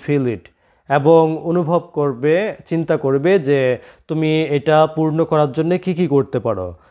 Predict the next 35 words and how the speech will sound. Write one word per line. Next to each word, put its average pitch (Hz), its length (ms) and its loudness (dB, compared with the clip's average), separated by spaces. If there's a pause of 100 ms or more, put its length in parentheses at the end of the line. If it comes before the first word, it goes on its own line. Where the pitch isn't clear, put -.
এবং 147 260 2
কি 170 80 0
বলতে 139 340 2
পারো। 92 440 -6 (600)
Here 180 200 4
are 190 240 2
some 180 140 2
ideas 151 400 2
for 143 400 -4
you, 151 240 0 (320)
এখানে 175 320 0
তোমার 165 300 2
জন্য 170 220 0
কিছু 175 240 -4
ধারণা 143 340 0
দেওয়া 127 240 0
হলো। 143 500 0 (300)
You 170 200 2
could 180 280 0
smile 151 760 0 (100)
and 135 80 -2 (120)
say, 139 360 2 (340)
তুমি 160 300 0
হাসতে 156 440 -6
পারো, 135 180 -2
মুচকি 156 300 -4
হাসতে 151 260 -4
পারো 165 180 2
এবং 165 220 0
বলতে 151 280 2
পারো, 127 340 0 (400)
"Hi 139 340 2 (600)
to 156 60 -6
the 151 120 0
drivers, 139 720 0